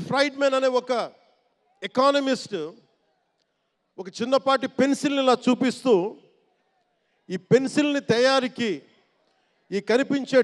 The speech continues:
టిప్పు ఈ మెటీరియల్, దీని లోపల ఉండే గ్రాఫైట్ ఈ మెటీరియల్, ఇవన్నీ ఒక్కొక్కటి చెప్పుకుంటూ, దీనికి వెనక పెన్సిల్ కూడా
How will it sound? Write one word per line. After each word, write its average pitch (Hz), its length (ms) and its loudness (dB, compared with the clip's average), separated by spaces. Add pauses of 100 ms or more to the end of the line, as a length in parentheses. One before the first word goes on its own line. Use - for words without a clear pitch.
(120)
టిప్పు 254 320 0 (800)
ఈ 190 140 -2 (100)
మెటీరియల్, 220 480 -2 (840)
దీని 190 220 -4
లోపల 254 380 4
ఉండే 247 140 2 (120)
గ్రాఫైట్ 247 580 0 (800)
ఈ 220 40 -2 (100)
మెటీరియల్, 220 460 0
ఇవన్నీ 254 360 -2 (320)
ఒక్కొక్కటి 262 480 -4
చెప్పుకుంటూ, 247 480 -4 (960)
దీనికి 202 400 -6
వెనక 254 240 -2 (120)
పెన్సిల్ 254 340 -4
కూడా 247 140 2